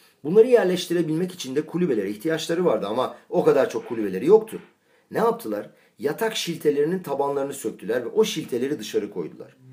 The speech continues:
Ve gelen esirleri tamamen yerde yatırmaya zorladılar. Zeminde. Kulübelerin dışında da toprağın üstüne bütün o şilteleri üst üste yerleştirdiler.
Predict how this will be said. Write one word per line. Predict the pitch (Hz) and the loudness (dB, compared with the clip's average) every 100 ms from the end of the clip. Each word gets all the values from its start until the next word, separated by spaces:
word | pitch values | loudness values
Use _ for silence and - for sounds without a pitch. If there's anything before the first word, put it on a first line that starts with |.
| - - - | -20 -20 -12
Ve | 110 | -2
gelen | 120 226 240 | 4 6 6
esirleri | 180 - 123 127 165 - _ | 4 0 -2 0 -2 -6 _
tamamen | - 208 220 202 190 | -8 -4 -2 -2 2
yerde | 156 147 143 147 127 | 4 4 6 4 2
yatırmaya | 117 - 107 107 104 92 - 90 | -6 -6 -4 -2 -2 -4 -14 -12
zorladılar. | 104 92 78 - - _ _ _ _ _ _ _ _ - - | -8 -6 -8 -14 -20 _ _ _ _ _ _ _ _ -20 -8
Zeminde. | 117 120 98 87 - _ _ - - | -4 -4 -4 -10 -18 _ _ -20 -12
Kulübelerin | - 202 269 226 151 127 | -4 -2 0 2 2 2
dışında | 110 117 113 107 | -4 -8 -6 -4
da | 107 | -4
toprağın | 127 - 170 190 | -4 -4 -2 -2
üstüne | 175 113 117 | -4 -6 -6
bütün | 156 240 | -6 -4
o | 208 | -4
şilteleri | - 151 127 117 156 | -4 -4 -4 -4 -8
üst | 180 107 | -10 -12
üste | - - | -2 0
yerleştirdiler. | 101 87 - 82 - - | 0 -2 -10 -16 -18 -20